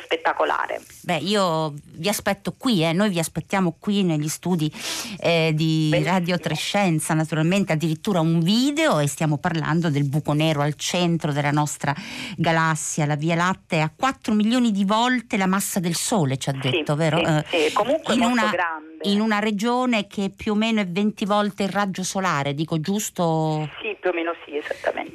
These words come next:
Speaker 2: Più o meno sì. Allora, intanto su tre tre cinque cinque sei tre quattro due nove sei si è aperta una discussione sulla pronuncia, eh? E Maria Felice De Laurentiis, perché dice, si dice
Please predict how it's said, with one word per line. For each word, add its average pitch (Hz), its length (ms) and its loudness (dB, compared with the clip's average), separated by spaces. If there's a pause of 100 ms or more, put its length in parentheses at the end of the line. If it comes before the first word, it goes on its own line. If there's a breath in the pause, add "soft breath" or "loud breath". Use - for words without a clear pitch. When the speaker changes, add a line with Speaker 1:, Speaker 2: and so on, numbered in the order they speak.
Speaker 2:
Più 160 140 -2
o - 20 2
meno 160 260 2
sì. - 180 -4
Allora, 185 180 2
intanto 254 360 0
su 165 420 -2
tre 180 140 -4
tre 165 140 -6
cinque 208 340 0
cinque 170 240 0
sei 180 160 0
tre 170 160 -4
quattro 185 340 -2
due 160 140 0
nove 160 180 2
sei 190 360 0
si - 180 -10
è 151 240 0
aperta 143 420 -4
una 143 100 0
discussione 151 480 -2
sulla 139 180 0
pronuncia, 131 600 0
eh? 156 100 0 (500 loud breath)
E 151 100 0
Maria 151 240 2
Felice 156 380 0
De 151 120 0
Laurentiis, 175 720 0
perché 156 260 -6
dice, 147 400 -4
si 143 140 -8
dice 175 340 0